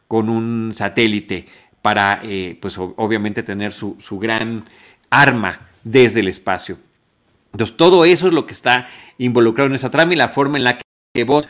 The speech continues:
con la ayuda de un nuevo actor interpretando al agente Felix Leiter de la cia, están, están persiguiendo.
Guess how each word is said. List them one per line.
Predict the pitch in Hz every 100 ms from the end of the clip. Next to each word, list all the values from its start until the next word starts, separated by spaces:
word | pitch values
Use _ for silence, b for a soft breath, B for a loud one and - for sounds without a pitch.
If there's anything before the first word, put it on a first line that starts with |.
| B
con | 156 170
la | 165
ayuda | 165 190
de | 160
un | 170
nuevo | 185 175 196
actor | 202 - 170 180
interpretando | 185 156 143 131 151 151 156
al | 151
agente | 123 147 147 135 147 139 123 113 104
Felix | 139 139 -
Leiter | 135 139 151 131
de | 123
la | 113
cia, | 135 135 143 - B B B B
están, | 113 110 135 127 123 120 -
están | 113 - 131 127 127 123
persiguiendo. | 117 113 101 110 101 98